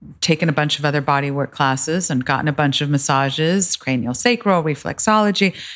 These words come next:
neuromuscular reprogramming, Swedish, deep tissue, fascia, et cetera. And it really is like the aquarium of your body. It's the fluid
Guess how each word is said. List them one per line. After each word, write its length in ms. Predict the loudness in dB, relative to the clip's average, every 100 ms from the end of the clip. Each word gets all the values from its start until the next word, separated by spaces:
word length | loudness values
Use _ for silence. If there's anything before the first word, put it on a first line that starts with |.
| -8 0
neuromuscular 880 | 2 4 2 0 0 2 4 2
reprogramming, 760 | 2 4 4 4 2 2 0 0
Swedish, 540 | -2 2 4 6 4 2
deep 180 | 0 2
tissue, 380 | 2 2 2
fascia, 440 | 2 2 2 0 -2
et 120 | 0
cetera. 460 | -2 0 0 -2 -4 -12 -16 -16 -18 -20 _
And 560 | 4 4 4 2 0 -4 -16 -20 _ _ _
it 100 | 0 4
really 340 | 4 6 6
is 240 | 6 4
like 320 | 2 0 -4 -6
the 200 | 0 2
aquarium 800 | 0 -2 2 4 6 6 4 4
of 140 | 2
your 100 | 0
body. 360 | 2 2 2 2
It's 200 | 0 -2
the 100 | -4
fluid 720 | -6 2 4 6 6 4 0